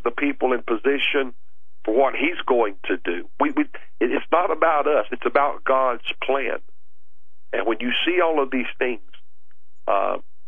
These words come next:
Luke twenty-one twenty-eight, "When these things shall begin to come to pass, then look up, lift up your heads, for your redemption draweth nigh." So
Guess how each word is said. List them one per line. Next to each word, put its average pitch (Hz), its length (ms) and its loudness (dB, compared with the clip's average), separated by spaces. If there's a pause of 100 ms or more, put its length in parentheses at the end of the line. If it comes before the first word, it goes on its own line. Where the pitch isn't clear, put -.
(160)
Luke 120 180 2
twenty-one 135 440 2
twenty-eight, 135 360 0
"When 107 160 2
these 160 220 2 (100)
things 165 360 2 (440)
shall 147 180 4
begin 139 380 2 (100)
to 135 140 2
come 135 200 2
to 123 80 2
pass, 107 300 0 (120)
then 156 160 4
look - 220 4
up, 127 220 4 (260)
lift 165 340 4
up 170 180 0
your 135 180 4
heads, 139 300 0 (120)
for 139 200 4
your 143 420 2 (500)
redemption 123 720 0 (360)
draweth 110 520 2 (520)
nigh." 101 380 0 (1200)
So 101 280 0